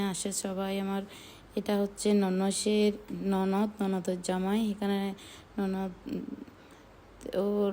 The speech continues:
আমার বাগিনারাও আছে, নে-, ননসের ছেলেরা। এটা হচ্ছে তালতো ভাই। এটা এইগুলা সবাই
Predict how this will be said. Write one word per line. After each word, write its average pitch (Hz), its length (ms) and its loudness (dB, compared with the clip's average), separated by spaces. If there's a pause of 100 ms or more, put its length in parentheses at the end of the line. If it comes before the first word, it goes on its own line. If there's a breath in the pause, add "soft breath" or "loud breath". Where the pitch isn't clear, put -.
আমার 196 280 0 (760)
বাগিনারাও 196 680 2
আছে, 196 300 0 (1080 loud breath)
নে-, 190 260 -2 (100)
ননসের 190 460 -4
ছেলেরা। 202 400 0 (540 loud breath)
এটা 190 240 -2
হচ্ছে 196 400 -4 (580 loud breath)
তালতো 180 340 -2
ভাই। 214 200 4 (1120 loud breath)
এটা 196 280 0 (1900 loud breath)
এইগুলা 208 500 4
সবাই 196 400 2